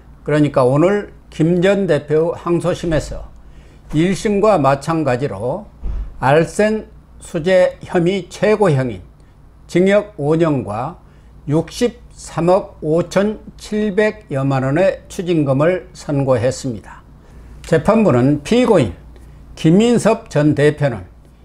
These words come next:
이재명 민주당 대표와 이 대표의 핵심 측근인 당시 정진상 성남시 정책실장과 깊은 친분이 있는 것을 토대로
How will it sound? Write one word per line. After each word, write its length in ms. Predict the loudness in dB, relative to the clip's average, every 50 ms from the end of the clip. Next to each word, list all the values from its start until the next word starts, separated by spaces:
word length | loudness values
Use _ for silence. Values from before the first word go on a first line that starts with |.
| -18 -8 -4
이재명 680 | -2 0 0 2 2 2 2 4 4 2 0 0 -4 -12 -16 -12
민주당 640 | -8 -6 -4 -2 -2 0 0 0 2 2 2 0 0
대표와 760 | 0 0 0 0 -2 -8 -8 -8 -8 -12 -12 -14 -14 -14 -16 -20 -20 -20 -20 -20 -20 -10 -6
이 240 | -4 -2 -2 0
대표의 560 | 0 0 0 0 -2 -2 -4 -2 -2 -2 -4 -8 -8
핵심 560 | -8 -8 -8 -8 -4 -2 0 0 0 -2 -4
측근인 600 | -8 -10 -12 -10 -4 -2 -2 0 0 -2 -6 -12 -16 -20 -20 -20 -20 -20 -20 -20 -10
당시 580 | -2 0 0 2 2 0 0 -4 -8 -8 -8 -14 -20 -20 -20 _ -20 -20 -20 -10
정진상 1080 | 0 2 2 4 4 2 0 -2 -2 -2 -2 0 0 -2 0 0 0 0 -2 -4 -10 -14 -20 -20
성남시 960 | -20 -16 -8 -4 -4 -2 0 0 0 0 0 0 -4 -4 -4 -6 -6 -6 -6 -8
정책실장과 1300 | -6 -4 -2 -2 -2 -4 -4 -4 -4 -4 -4 -6 -6 -6 -6 -2 -2 -2 -2 -2 -4 -8 -10 -12 -18 -20 -20 -20 -20 -20 -20 -20 -20 -20 -20 -20 -20 -14 -4
깊은 600 | -2 -2 -2 -2 -2 0 0 0 0 -4 -6 -12 -20 -20 -20
친분이 760 | -20 -18 -8 -4 -2 -2 0 0 2 2 2 2 2 2 0
있는 500 | 0 0 0 2 2 2 4 4 2 2
것을 520 | 2 2 0 0 0 0 0 -2 -4 -8 -8
토대로 340 | -4 -2 0 2 2 0 0